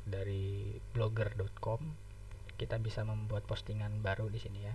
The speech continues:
Kita anggap aja kalian udah tahu dah cara memposting, eh, apa ya,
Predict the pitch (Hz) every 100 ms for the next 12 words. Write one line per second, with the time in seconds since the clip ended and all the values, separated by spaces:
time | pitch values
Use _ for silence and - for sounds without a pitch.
0 | - 139 151 151 147 147 170 156 165 151
1 | 135 - 127 131 120 120 113 120 - -
2 | - - - 120 120 117 117 - - 127
3 | 135 135 147 - - - - - - -
4 | - - - - - - - - - -
5 | - - 120 110 110 113 131